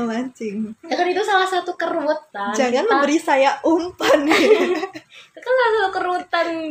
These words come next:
Speaker 2: ya, walaupun
Speaker 1: Oh, iya,
Speaker 2: kita,
Speaker 1: iya.
Speaker 2: eh, berasa untuk bodo amat, tapi capek gitu loh ngeliat.
Speaker 1: Sebenarnya nggak bodo amat juga sih.
Speaker 2: Oh,
Speaker 1: Sebenarnya
Speaker 2: iya.
Speaker 1: ya, ya di belakang, di balik layar itu ya, apa ya?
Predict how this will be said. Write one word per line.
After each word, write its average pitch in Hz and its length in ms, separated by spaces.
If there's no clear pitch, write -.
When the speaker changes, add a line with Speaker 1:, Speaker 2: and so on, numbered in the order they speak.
Speaker 2:
ya, 277 220
walaupun 247 400
Speaker 1:
Oh, 240 120
iya, 262 200
Speaker 2:
kita, 240 200
Speaker 1:
iya. 233 180
Speaker 2:
eh, 208 240
berasa 214 480
untuk 196 240
bodo 196 160
amat, 220 240
tapi 339 300
capek 254 580
gitu 214 180
loh 202 200
ngeliat. 202 460
Speaker 1:
Sebenarnya 277 480
nggak 240 140
bodo 262 260
amat 240 420
juga 240 400
sih. 226 300
Speaker 2:
Oh, 190 80
Speaker 1:
Sebenarnya 226 500
Speaker 2:
iya. 254 220
Speaker 1:
ya, 254 160
ya 247 80
di 254 160
belakang, 233 640
di 254 200
balik 240 420
layar 226 460
itu 247 240
ya, 240 220
apa 302 420
ya? 220 300